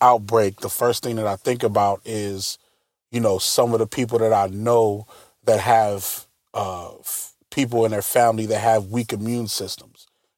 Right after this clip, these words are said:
You know, the elderly people that they say, um, actually, uh, is more, uh, subject to catch the virus, um, is, is elderly people, you know, so I, you know, check up on them. Um,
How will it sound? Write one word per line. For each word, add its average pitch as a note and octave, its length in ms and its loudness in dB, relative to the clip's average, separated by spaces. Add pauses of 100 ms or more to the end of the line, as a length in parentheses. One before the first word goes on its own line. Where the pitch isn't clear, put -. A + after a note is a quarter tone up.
You B2 60 0
know, A#2+ 80 6
the A2+ 180 2
elderly B2 500 2
people G2+ 440 -8
that G2 240 -6
they G#2+ 120 -6
say, G#2+ 540 0 (460)
um, G2 480 -2
actually, A2 500 0 (600)
uh, G2 360 -6 (120)
is G#2 240 -6
more, G#2+ 520 4 (460)
uh, G#2 220 -2
subject A2+ 580 0
to A2 80 -6
catch - 320 -4
the - 80 -4
virus, G#2+ 680 0 (440)
um, A2 220 2
is, G2 240 -6 (100)
is - 220 -8
elderly A#2 460 2
people, - 440 -14
you G2+ 80 -20
know, G2 140 -8
so - 160 -10
I, G2+ 120 -10 (140)
you G#2+ 120 -20
know, F#2+ 80 -16
check - 320 -4
up G#2+ 120 -10
on G#2 220 -2
them. G2+ 400 -6 (480)
Um, F#2+ 420 -10